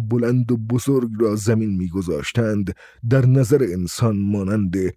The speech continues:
ستون فقرات ماهی جلوه می‌کرد. محکومین به اعمال شاقه را در میان گل و لای و بر روی سنگ فرش خیس نشاندند و زنجیرها را به گردنشان امتحان کردند.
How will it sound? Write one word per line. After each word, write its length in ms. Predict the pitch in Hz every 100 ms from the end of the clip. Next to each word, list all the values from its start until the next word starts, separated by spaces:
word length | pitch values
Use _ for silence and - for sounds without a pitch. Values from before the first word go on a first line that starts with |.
| - -
ستون 580 | - - 139 151 170 147
فقرات 580 | - 113 90 101 107 -
ماهی 600 | 107 110 101 104 143 101
جلوه 340 | 82 98 69 62
می‌کرد. 640 | 62 - - - - _ _ _ _ _ _ 127
محکومین 640 | 139 - 151 156 165 156
به 140 | 143
اعمال 480 | 135 143 147 147 139
شاقه 460 | 120 - 123 - 135
را 220 | 117 107
در 240 | 120 135
میان 520 | 131 139 139 143 135 117
گل 180 | 127
و 80 | 123
لای 420 | 120 131 135 131 113 - -
و 80 | 135
بر 160 | 135 135
روی 340 | 143 165 143
سنگ 400 | - 139 120 120
فرش 360 | - 135 117 135
خیس 460 | 117 - 135 101
نشاندند 760 | 101 90 107 85 78 78 69 67 - - -
و 100 | 127
زنجیرها 800 | 131 127 135 117 131 117 104 156
را 140 | 139 131
به 160 | 120
گردنشان 840 | 117 127 117 135 120 - 101 92 95 _ _ -
امتحان 480 | 131 113 117 120
کردند. 580 | 85 87 - - - -